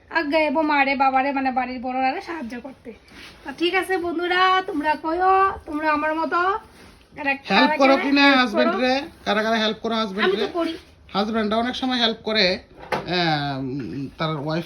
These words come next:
Speaker 2: রে হেল্প করে, সবজি টবজি অনেক সময় অনেকে কাইটা দেয়। কিন্তু এর আগে দেখছো নি এমন বাইক ধুয়ে দিতে বা মুছে দিতে, আহ, হাজবেন্ডের বাইকটা ওয়াইফে মুছে দিতে, এরকম কারা কারা দেখছো? একটু কইও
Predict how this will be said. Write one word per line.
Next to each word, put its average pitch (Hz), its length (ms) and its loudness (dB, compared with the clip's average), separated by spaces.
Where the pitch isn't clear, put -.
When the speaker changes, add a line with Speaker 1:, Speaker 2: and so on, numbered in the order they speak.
Speaker 2:
রে 160 200 -2
হেল্প 165 220 -6
করে, 151 160 -6
সবজি 170 280 -10
টবজি 165 300 -8
অনেক 160 160 -6
সময় 180 200 -6
অনেকে 175 220 -4
কাইটা 185 320 -6
দেয়। 143 220 -8
কিন্তু 202 340 -2
এর 185 200 0
আগে 233 180 -2
দেখছো 220 300 -4
নি 240 120 -6
এমন 202 480 -2
বাইক 175 280 -2
ধুয়ে 180 200 -2
দিতে 170 400 -4
বা 160 140 -2
মুছে 175 300 -6
দিতে, 160 380 -6
আহ, 160 920 -8
হাজবেন্ডের 151 520 -6
বাইকটা 147 360 -6
ওয়াইফে 139 380 -4
মুছে 135 300 -8
দিতে, 120 260 -12
এরকম 127 240 -10
কারা 127 220 -10
কারা 139 160 -6
দেখছো? 139 520 -12
একটু - 180 -18
কইও 139 200 -8